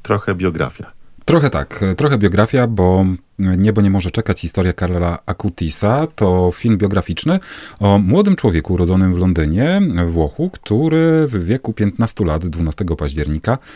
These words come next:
Speaker 2: tak a propos puszczania łez padołu, dla niego <laughs> chyba raczej tak było, bo poszedł prosto do nieba, jak twierdzi jego mama. To człowiek, który został przed trzema laty wyniesiony na ołtarze w kościele katolickim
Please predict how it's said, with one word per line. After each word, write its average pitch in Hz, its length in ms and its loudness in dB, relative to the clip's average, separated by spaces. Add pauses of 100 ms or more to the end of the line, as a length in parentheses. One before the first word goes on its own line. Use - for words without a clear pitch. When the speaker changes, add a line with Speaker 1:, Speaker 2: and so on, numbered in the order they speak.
(240)
Speaker 2:
tak 92 140 -2
a 92 60 4
propos 87 380 0
puszczania 87 400 -2
łez 82 180 -2
padołu, 85 460 0
dla 101 160 0
niego 117 300 0 (160)
<laughs> 113 200 -2
chyba 165 240 0
raczej 131 340 0
tak 110 140 -2
było, 101 520 2
bo 127 500 -2
poszedł 127 500 -2
prosto - 340 -2
do 117 80 4
nieba, 87 300 2
jak 76 120 -2
twierdzi 76 340 -6
jego 73 180 -4
mama. 76 300 -2 (720)
To 190 280 4
człowiek, 151 400 -4
który 120 300 0
został 113 520 2
przed - 260 -4
trzema 110 320 0
laty 95 220 -2
wyniesiony 90 460 0
na 90 120 2
ołtarze 76 380 -2
w - 40 -12
kościele 73 800 -2
katolickim 160 800 -2